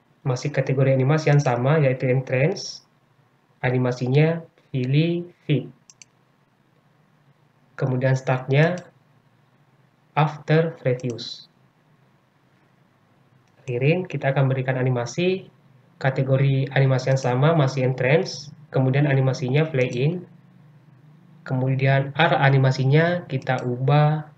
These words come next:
from right. Jangan lupa pada bagian startnya,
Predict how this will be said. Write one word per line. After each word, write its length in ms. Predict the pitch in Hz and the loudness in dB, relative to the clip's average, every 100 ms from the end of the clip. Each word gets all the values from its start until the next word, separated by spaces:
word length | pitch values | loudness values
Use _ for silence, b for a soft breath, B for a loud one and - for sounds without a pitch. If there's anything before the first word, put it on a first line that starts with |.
| _ | _
from 480 | 139 143 147 151 151 - - 135 | -2 2 4 4 0 -4 -8 -2
right. 240 | 123 - - _ _ _ _ _ _ _ _ _ _ _ _ _ _ - | -2 -4 -14 _ _ _ _ _ _ _ _ _ _ _ _ _ _ -4
Jangan 160 | 127 123 | -2 -2
lupa 240 | 123 170 170 | -2 -2 0
pada 160 | 131 | 0
bagian 240 | 127 127 123 | 0 0 -2
startnya, 800 | - - 131 131 123 151 180 | -6 -4 -4 0 2 2 0